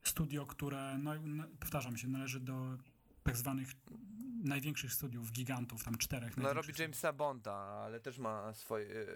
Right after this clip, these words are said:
Speaker 2: swoje kryzysy.
Speaker 1: Tak, tak,
Speaker 2: Niedawno,
Speaker 1: tak, tak.
Speaker 2: niedawno, czyli tak około roku, była dyskusja o tym, czy, czy przypadkiem się nie,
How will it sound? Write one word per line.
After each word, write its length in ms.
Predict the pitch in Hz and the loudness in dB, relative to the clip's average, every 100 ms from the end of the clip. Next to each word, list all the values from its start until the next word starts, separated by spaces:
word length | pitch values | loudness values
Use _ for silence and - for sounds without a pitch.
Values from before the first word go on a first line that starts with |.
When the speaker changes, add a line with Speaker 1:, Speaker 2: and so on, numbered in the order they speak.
| 98 | -6
Speaker 2:
swoje 320 | - 113 110 | 0 2 2
kryzysy. 600 | 110 127 127 92 - 85 - - - - - - | 0 -2 -2 -4 -4 -4 -8 -20 -16 -16 -8 0
Speaker 1:
Tak, 120 | 185 | 2
tak, 120 | 185 | 2
Speaker 2:
Niedawno, 520 | 107 113 123 104 101 - - | 0 0 0 -2 -4 -6 -14
Speaker 1:
tak, 100 | - | -10
tak. 100 | 156 | -6
Speaker 2:
niedawno, 500 | - 117 113 107 104 | 0 4 4 4 -2
czyli 280 | 101 104 98 | -4 -6 -4
tak 440 | - 92 - - - | 2 2 0 -14 -4
około 500 | - - 104 104 110 | -2 2 2 2 0
roku, 380 | 113 98 95 92 - - 123 120 - - | -2 -4 -6 -6 -8 -14 -12 -14 -12 -6
była 920 | 104 107 104 101 98 98 87 90 90 | -2 0 0 -2 0 0 0 -2 -4
dyskusja 680 | 92 98 - 104 - 101 98 | -2 -2 -2 -2 2 2 2
o 80 | 95 | -2
tym, 220 | - 98 | -4 -8
czy, 180 | 104 - | -4 -4
czy 140 | - - | -6 -6
przypadkiem 520 | - 101 95 - 101 | -2 0 0 0 -4
się 140 | - | -2
nie, 180 | 104 107 | -2 -2